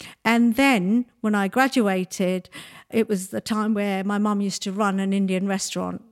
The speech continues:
in Dean Street called the Red Fort. And it was just like, she said, "Well, look, do you, what are you gonna do? Are you gonna do," my dad thought I'd go and do my masters. And my mum said, "If you're gonna take a year out, you need to write your C Vs, or what are you gonna do?"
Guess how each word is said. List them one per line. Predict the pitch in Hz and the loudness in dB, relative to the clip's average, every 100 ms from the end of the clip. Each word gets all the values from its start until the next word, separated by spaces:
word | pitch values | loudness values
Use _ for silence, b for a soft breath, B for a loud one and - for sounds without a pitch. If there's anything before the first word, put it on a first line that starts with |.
| - | -6
in | 185 170 170 170 165 _ | -4 -4 -4 -8 -12 _
Dean | 208 196 | 2 2
Street | 185 - 180 - - | 0 -4 -6 -8 -8
called | 180 170 - _ | -6 -6 -8 _
the | - | -6
Red | 180 185 | -4 -4
Fort. | - 208 175 147 - - B B B B | -4 -4 -4 -6 -10 -12 B B B B
And | 240 254 | 0 2
it | 285 | 2
was | 269 240 | 0 -2
just | - 269 - | -2 -4 -2
like, | 269 233 | -2 0
she | - | -2
said, | 254 247 | -4 -2
"Well, | 269 | 0
look, | 269 226 - | 0 0 -4
do | - | 0
you, | 254 | 0
what | 226 247 | 2 0
are | |
you | 254 | 2
gonna | 247 240 | 2 2
do? | 226 220 | 2 2
Are | |
you | 196 | 0
gonna | 208 220 | 0 0
do," | 208 247 226 | 2 2 2
my | 214 220 | 0 0
dad | 220 202 | 0 -2
thought | - 185 | -2 -2
I'd | 185 180 | -2 -2
go | 196 | -2
and | 185 | 0
do | 190 180 180 | 0 0 0
my | 180 | 0
masters. | 180 185 180 - 180 175 180 | 0 -2 -4 -4 -4 -2 -2
And | 185 | -2
my | 196 | 0
mum | 202 190 | 0 -2
said, | 196 | -4
"If | 185 | -6
you're | 180 | -4
gonna | 196 196 | -4 -2
take | 262 262 | -2 0
a | 247 | 0
year | 214 208 196 | 2 2 0
out, | 180 190 185 | -2 -2 -4
you | 180 | -2
need | 202 190 | -2 -4
to | 185 | -4
write | 196 190 | -2 -2
your | 185 | -4
C | 185 190 190 | -4 -2 -2
Vs, | 180 180 180 175 | -2 -2 -4 -4
or | 185 180 170 | -6 -6 -6
what | 196 233 | -4 -2
are | 247 | 0
you | 240 | 2
gonna | 220 202 | 2 0
do?" | 180 175 175 | -2 -4 -6